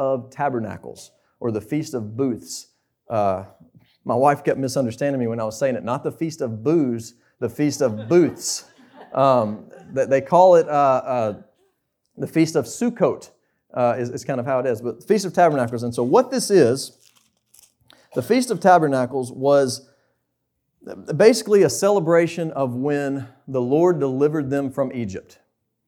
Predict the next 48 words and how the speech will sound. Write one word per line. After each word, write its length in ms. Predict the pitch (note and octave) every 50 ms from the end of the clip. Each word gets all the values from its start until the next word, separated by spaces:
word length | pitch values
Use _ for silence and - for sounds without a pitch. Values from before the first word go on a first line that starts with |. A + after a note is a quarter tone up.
| _ _ _ _
way 180 | - B2 C3+ D3
back 220 | E3 D#3+ D3+ D#3
in 60 | D#3+
the 100 | D3 C3+
Old 200 | B2+ B2 A2 -
Testament. 420 | - A2 F#2 - - F#2 E2 E2+ _ _ _ _ _ _ _ _ _ _ _ _ _ _ _ _ _ -
And 100 | C3 B2
so 360 | - D3 C3 B2+ B2 - - - - _ _
they're 100 | B2 A#2
coming 260 | A#2+ F3+ F3+ G3+ G3+
out 140 | G3 G3 F3+
of 100 | D#3 D#3
Egypt, 300 | D#3 D3+ C#3+ D#3 - D3
and 100 | C3 A#2+
so 400 | - D3 C#3 C3 B2 A2+ - - -
what 240 | - C3+ F#3 G3 G3
they 140 | A3 G#3+
would 140 | G3+ F#3 D3
do 180 | D3 D#3 D#3 D3+
is 120 | C#3+ B2
they 120 | B2 C#3+ C#3
would 140 | C#3 B2
have, 360 | A#2+ D#3 C#3+ C#3+ C#3+ C#3+ B2+ D3
it 60 | C3+
would 100 | B2+ A#2+
be 100 | C#3 D3
on 120 | C#3+ C3+
the 60 | A#2
fifteenth 680 | A2+ - - G3 G3 G3 - - G3+ F#3+ - - - D3
day 260 | C#3+ D3+ D3+ D#3+ D#3
of 140 | C#3+ C3+ B2
the 60 | A2+
seventh 340 | G#2+ - - E3 F3 F3 E3+
month, 380 | D#3+ D3 C#3 C3+ G2 - - - - _ _ _ _ _
um, 220 | - B2 B2+ A#2+ B2
which 160 | B2 A#2+ -
would 100 | C3 B2+
be 80 | C#3+ D3+
around 380 | C3+ A2+ B2 C3 C3+ C3 B2+
September, 520 | B2 - C3+ - - C#3 C3 B2+ B2+ B2 B2
typically 480 | B2 - C3+ A#2 B2+ A#2+ - C#3 C3+ A#2+ - _ _ _ _
for 200 | _ C#3+ C3 B2
us 220 | A2+ A2+ A2 -
is 100 | A#2+ A2
when 140 | A2+ A#2 A2+
it's 240 | G#2+ A2 A2 A2 -
usually 240 | A#2+ A#2+ A#2 A#2 A2
celebrated. 580 | A2+ B2 A2+ G#2+ G#2 A2 G#2+ G#2+ G#2+ G#2+ G#2+